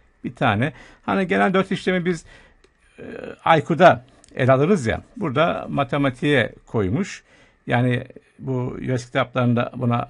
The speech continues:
K L M diyorlar ama, e, yani hep, yani hep K L M Ö S Y M daha önce kullandığı için sorularda <laughs> K L M harflerini kullandığı için K L M diye geçmiş. Kalmış öyle akılda.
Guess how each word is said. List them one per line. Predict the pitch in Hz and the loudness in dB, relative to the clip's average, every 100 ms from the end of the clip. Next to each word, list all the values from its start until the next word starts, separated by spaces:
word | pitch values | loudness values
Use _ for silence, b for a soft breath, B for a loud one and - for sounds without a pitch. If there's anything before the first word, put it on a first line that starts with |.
| - | -2
K | 131 | 4
L | 123 123 | 4 6
M | 127 107 | 4 2
diyorlar | 113 165 | 2 2
ama, | 117 78 B B B B - | 0 -2 B B B B -18
e, | 78 - - - 101 - - | -18 -18 -20 -20 -20 -18 -14
yani | - - | -14 -12
hep, | - - - | -12 -12 -8
yani | 120 101 - - | -4 -2 -4 -8
hep | - 120 - | -14 -14 0
K | 104 107 110 | 4 4 4
L | 113 | 2
M | 110 120 117 - _ | 2 0 -2 -12 _
Ö | 104 92 | -6 -6
S | - | -4
Y | 101 | -2
M | |
daha | 95 95 | 0 0
önce | 92 | -2
kullandığı | - 107 98 147 | -6 -4 -2 -2
için | 185 117 | -2 -4
sorularda | - 90 87 87 143 117 | -2 -2 -2 -2 -2 -4
<laughs> | - | -4
K | 113 107 | -2 0
L | 104 107 101 | 0 0 2
M | 120 | 0
harflerini | 117 101 92 - 98 | 0 -2 -2 -4 -6
kullandığı | - 110 95 113 | -6 -4 0 0
için | 123 104 | 0 -4
K | - 101 | 0 0
L | 90 95 | 0 -2
M | 98 | -2
diye | 95 85 | -2 -2
geçmiş. | 87 - 85 | -4 -6 -10
Kalmış | - 95 104 - | -4 -2 -2 -4
öyle | 95 - | -4 -4
akılda. | - 92 117 285 | -4 -8 -8 -12